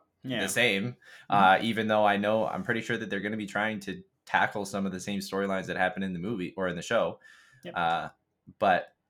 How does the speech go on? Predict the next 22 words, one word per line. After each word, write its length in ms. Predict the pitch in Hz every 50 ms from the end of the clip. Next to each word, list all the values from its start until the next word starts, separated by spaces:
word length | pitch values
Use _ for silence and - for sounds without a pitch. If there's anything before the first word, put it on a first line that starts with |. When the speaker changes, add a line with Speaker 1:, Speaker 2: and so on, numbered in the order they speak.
| _ _ _ _ _ _ _ _ _ _ _ _ _ _ _ _ _ _ _ - - - _ _ _ _ -
Speaker 2:
I 120 | 98 101
don't 100 | 104 113
know. 180 | 123 139 135 - -
I 100 | 90 92
think 240 | - - 120 120 -
it, 180 | 127 123 113 - -
I 80 | 95
think 220 | - - 120 117 123
it'll 120 | 123 131
be 120 | 131 120
good. 260 | - 143 143 131 - -
And 120 | - 90 92
I 80 | 92
think 320 | 92 - 117 113 107 98 - - _
people, 500 | - - 117 110 - 120 117 117 113 - -
if 140 | 101 95
people 280 | - 113 117 117 117 113
can 220 | - - 113 107
kinda 280 | 98 98 110 113 110 101
get 240 | 95 104 110 110 -
past 480 | - 107 104 107 113 - - - -
that 360 | - 101 98 98 98 - -